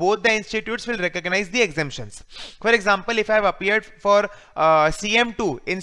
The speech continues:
September, April, tw-, uh, I mean in September twenty one, ठीक है, if I appeared for C M, uh, C M two या either from आईआई और आईएफ़ओए, तो वो दोनों इंस्टीट्यूट से क्लियर माना जाएगा, मैं उसका एग्जेम्पशन ले सकता हूँ। ठीक है,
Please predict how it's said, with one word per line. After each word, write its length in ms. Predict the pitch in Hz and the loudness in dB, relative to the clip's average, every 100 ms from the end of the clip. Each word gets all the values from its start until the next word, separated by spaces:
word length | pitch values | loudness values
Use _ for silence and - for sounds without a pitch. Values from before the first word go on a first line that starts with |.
| 190 | -2
September, 580 | 170 - 226 185 185 262 - - - | -2 -2 0 2 2 0 -6 -20 -4
April, 640 | 165 170 170 208 220 220 208 - | 0 0 -2 -2 0 -2 -6 -6
tw-, 100 | 185 | -2
uh, 180 | 147 131 | 0 0
I 120 | 165 | -2
mean 180 | 180 196 | -2 -6
in 280 | 196 196 190 | -8 -4 -4
September 440 | - 190 190 202 | -2 -4 -4 -4
twenty 280 | 185 175 214 | -4 -4 -2
one, 120 | 185 123 - _ - - - | -2 -2 -6 _ -20 -14 -6
ठीक 120 | 226 | -2
है, 120 | 185 | 0
if 60 | 180 | 4
I 140 | 170 | 2
appeared 320 | 175 185 196 | 2 0 0
for 200 | 202 - | -4 -4
C 140 | 180 180 | -4 -4
M, 100 | 185 _ 165 | -8 _ 0
uh, 260 | 160 151 | 0 0
C 140 | 185 190 | -2 -4
M 100 | 190 | -4
two 180 | 262 311 - - - | -6 -6 -8 -18 -6
या 160 | 165 | -4
either 280 | 156 160 190 | 0 0 0
from 200 | - 220 | -2 -2
आईआई 340 | 170 165 185 233 | 0 0 0 0
और 160 | 220 | 2
आईएफ़ओए, 400 | 160 156 175 226 | 2 2 0 -2
तो 180 | 247 226 | -2 0
वो 160 | 196 175 | -2 -4
दोनों 280 | 170 190 | -6 -4
इंस्टीट्यूट 260 | 202 196 202 | -6 -8 -8
से 120 | 254 | -8
क्लियर 300 | 247 196 180 | -6 -2 0
माना 220 | 151 135 | 0 -4
जाएगा, 360 | 117 110 104 104 - - 170 | -6 -8 -10 -14 -18 -10 -2
मैं 80 | |
उसका 240 | 185 - 214 | -2 0 -2
एग्जेम्पशन 380 | 156 165 160 214 | -2 -4 -4 -4
ले 180 | 170 | -2
सकता 260 | 165 135 127 | -4 -8 -12
हूँ। 80 | 117 | -14
ठीक 160 | 190 | -4
है, 240 | 233 127 | -2 -2